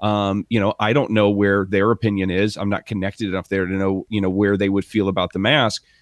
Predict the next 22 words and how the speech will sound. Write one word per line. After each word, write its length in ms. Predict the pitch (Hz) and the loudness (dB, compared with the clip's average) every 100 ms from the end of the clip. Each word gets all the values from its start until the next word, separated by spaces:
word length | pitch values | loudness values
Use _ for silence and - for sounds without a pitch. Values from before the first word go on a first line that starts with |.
| _ - | _ 0
But 100 | 117 | 2
I 80 | |
know 180 | 127 123 | 4 2
that, 160 | 110 101 - | 2 -2 0
you 140 | 110 | 0
know, 80 | 95 | 2
there's 180 | 104 - | 0 0
certain 260 | 120 101 | -4 -2
things 200 | 101 101 | -2 -2
about 240 | 101 85 - | -2 -4 -2
face 180 | 101 | -4
coverings 400 | - 101 95 98 | -2 -4 -2 -4
about, 380 | 98 95 95 90 | -4 -2 -2 -2
you 60 | 101 | -2
know, 100 | 95 | -4
for 240 | - 101 | -4 -4
women, 340 | 95 110 127 98 | -2 0 0 0
if 140 | 95 | -2
it's 180 | 95 101 | -4 -2
a 140 | 95 95 | -4 -2
very 200 | 101 101 | -2 -2
traditional, 720 | - 95 101 - 110 95 | -4 -4 -4 -2 -4 -4